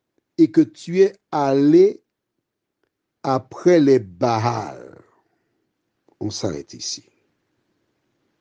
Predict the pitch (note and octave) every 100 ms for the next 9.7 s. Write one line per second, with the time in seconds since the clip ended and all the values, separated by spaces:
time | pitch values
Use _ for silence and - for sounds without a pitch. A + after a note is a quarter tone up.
0 | _ _ - E2 - - _ _ _ _
1 | _ _ _ _ _ _ _ _ _ _
2 | _ _ - - G#2+ A2+ B2 C#3+ C3+ A#2+
3 | A#2 F2 F#2 G#2+ - _ _ _ _ _
4 | _ _ _ _ _ _ _ _ _ _
5 | _ _ _ _ _ _ _ _ _ _
6 | _ _ _ _ _ _ _ _ _ _
7 | _ _ _ _ _ _ _ _ _ -
8 | C3 D#3+ C#3+ C#3 C3 A2+ C3 A#2+ A#2 C#3+
9 | B2+ A#2 B2+ A2 E2+ _